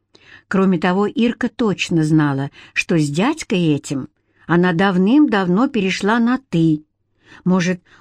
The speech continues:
он одноклассник или доктор? Нет, что же это такое с памятью делается? Вот давеча баба к ней в магазине кинулась с поцелуями. Ирка только из разговора и поняла,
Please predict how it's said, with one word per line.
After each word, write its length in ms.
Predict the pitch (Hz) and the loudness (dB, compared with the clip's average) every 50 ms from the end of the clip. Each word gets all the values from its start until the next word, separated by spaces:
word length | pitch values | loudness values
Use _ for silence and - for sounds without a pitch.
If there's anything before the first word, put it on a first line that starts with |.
| _ _ | _ _
он 200 | - 202 185 185 | 0 0 2 2
одноклассник 920 | 190 170 175 175 175 175 - 165 175 208 254 254 - - 240 226 - - - _ _ _ _ | 0 0 0 0 0 0 0 0 0 0 0 -2 -2 -2 -2 -4 -4 -10 -20 _ _ _ _
или 240 | - 196 185 175 180 | -2 0 2 2 2
доктор? 640 | 170 156 175 214 302 370 - - - 294 - - - _ _ _ _ _ _ _ _ _ _ _ _ _ _ _ - | 2 2 2 2 2 0 -2 -2 -2 -2 -2 -4 -8 _ _ _ _ _ _ _ _ _ _ _ _ _ _ _ 0
Нет, 380 | 160 190 180 175 156 139 - - | 2 4 4 4 2 0 -2 -8
что 320 | - - - - 214 226 | -10 -12 -6 -2 -2 -2
же 160 | 220 196 226 | 0 0 -2
это 400 | 226 220 220 220 214 208 208 208 208 | -2 -2 -2 -2 0 0 0 -2 -2
такое 340 | - 214 214 - 220 220 208 | -4 -4 -2 0 0 0 0
с 140 | 208 - - | -2 -6 -4
памятью 500 | - 254 247 202 170 170 165 - 185 170 | -2 0 2 2 0 0 0 -2 -4 -2
делается? 640 | 160 208 220 170 139 139 135 127 - - - - - - _ _ _ _ _ _ - - - - | 0 0 0 0 0 -2 -4 -4 -6 -10 -12 -12 -12 -12 _ _ _ _ _ _ -18 -16 -14 -6
Вот 260 | - 185 247 269 233 226 | -2 0 2 2 2 2
давеча 460 | 247 285 285 247 254 - - 262 247 | 0 2 2 0 0 0 0 0 2
баба 380 | 214 247 269 247 233 196 214 | 2 2 2 2 2 0 -2
к 80 | 208 - | 0 0
ней 180 | 220 214 208 202 | 2 2 2 2
в 40 | |
магазине 560 | 196 208 208 202 208 214 190 202 220 214 208 196 | 2 0 0 0 0 -2 0 0 0 0 0 -2
кинулась 460 | - - 240 226 214 202 202 196 - | 0 0 2 2 2 2 0 -2 -4
с 40 | - | -4
поцелуями. 800 | - 202 - - 233 208 202 214 214 208 196 196 196 190 185 - _ _ _ _ _ _ _ _ _ _ _ _ _ _ _ _ - | -6 -6 -4 -2 0 0 2 2 2 2 2 2 2 0 -2 -6 _ _ _ _ _ _ _ _ _ _ _ _ _ _ _ _ -2
Ирка 320 | 196 233 294 294 311 302 | 0 0 0 0 0 -2
только 360 | 302 - 277 294 294 302 269 | 0 2 2 2 2 0 0
из 120 | 254 233 220 | 0 2 0
разговора 640 | 226 220 208 202 208 214 202 185 208 262 285 269 247 | 0 0 -2 0 0 0 0 2 2 2 2 2 0
и 80 | 240 | -2
поняла, 540 | 214 - 208 196 196 196 185 196 247 285 311 | -2 -2 0 0 0 0 0 0 -2 -2 -4